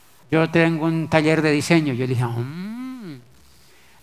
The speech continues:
yo te puedo contratar cosas, yo soy el dueño del Teatro Calima, ese es un negocio que yo tengo, yo restauré el teatro, yo le estoy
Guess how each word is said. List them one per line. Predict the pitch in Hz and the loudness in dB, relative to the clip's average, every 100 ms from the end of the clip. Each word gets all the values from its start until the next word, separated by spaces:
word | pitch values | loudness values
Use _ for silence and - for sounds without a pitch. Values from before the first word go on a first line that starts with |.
| - | -6
yo | - 147 | -2 2
te | 175 | 4
puedo | 185 196 | 4 4
contratar | 202 185 180 180 | 2 2 2 2
cosas, | - 226 196 147 | 2 2 2 0
yo | 156 | -2
soy | 175 180 | 0 0
el | 180 | 0
dueño | 190 190 | 0 2
del | 190 | 2
Teatro | 175 170 175 | 2 2 2
Calima, | 175 165 214 196 120 110 - | 2 4 4 4 0 -2 -8
ese | 131 160 | -8 -6
es | 156 | -4
un | 170 | -2
negocio | 175 180 185 | 0 0 0
que | |
yo | 175 180 | -2 0
tengo, | 185 180 180 180 | 2 2 2 0
yo | 160 143 | -2 -4
restauré | 143 - 165 165 | -4 -4 -2 -2
el | 165 | 0
teatro, | 175 175 170 170 | 4 6 4 2
yo | 165 143 | -2 -2
le | 143 | -4
estoy | 156 - 165 165 160 151 | -6 -4 -2 0 -2 -4